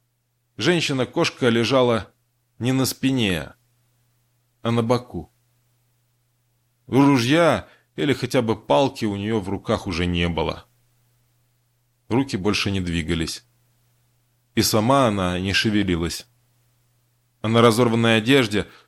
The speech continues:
словно кляксы на бумаге, расползались багровые пятна крови. Увидев их,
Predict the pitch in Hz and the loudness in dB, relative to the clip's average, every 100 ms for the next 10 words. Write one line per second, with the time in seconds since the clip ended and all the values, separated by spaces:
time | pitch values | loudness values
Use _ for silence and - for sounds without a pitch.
0 | _ - 127 113 113 107 - 110 131 - | _ -4 0 0 -2 -4 0 2 2 0
1 | - 104 98 101 104 127 110 95 - _ | -6 -4 -4 -2 0 0 0 -6 -8 _
2 | _ _ _ _ _ - 117 - 120 110 | _ _ _ _ _ 0 0 0 -2 2
3 | 131 139 117 - _ _ 95 113 95 107 | 4 2 0 -4 _ _ 0 0 2 2
4 | 143 135 117 104 - 113 - 113 104 101 | 2 2 0 -2 -2 -4 -4 -10 -8 -6
5 | 92 85 78 - _ _ _ _ _ _ | -4 -4 -8 -12 _ _ _ _ _ _
6 | _ _ _ _ _ - 110 160 139 - | _ _ _ _ _ -6 -2 2 2 0
7 | 113 - | -4 -6